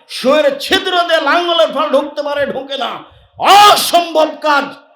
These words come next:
শোয়ের ছিদ্র দিয়ে লাঙ্গলের ফল ঢুকে যেতে পারে, আম গাছে যেমন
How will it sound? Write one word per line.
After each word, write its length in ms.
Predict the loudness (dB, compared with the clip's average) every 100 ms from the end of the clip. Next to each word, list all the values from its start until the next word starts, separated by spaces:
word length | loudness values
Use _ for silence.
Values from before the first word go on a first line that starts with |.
| _ -14
শোয়ের 380 | -6 -2 -2 -4
ছিদ্র 300 | -4 -6 -4 -4
দিয়ে 200 | -2 -2 -2
লাঙ্গলের 420 | -4 -4 -4 -4
ফল 140 | -6 -4
ঢুকে 300 | -4 -4 -4
যেতে 240 | -4 -4
পারে, 260 | -2 0 -2 -2 -14 _
আম 160 | -6 -6 -2
গাছে 240 | -2 -2
যেমন 200 | -2 -4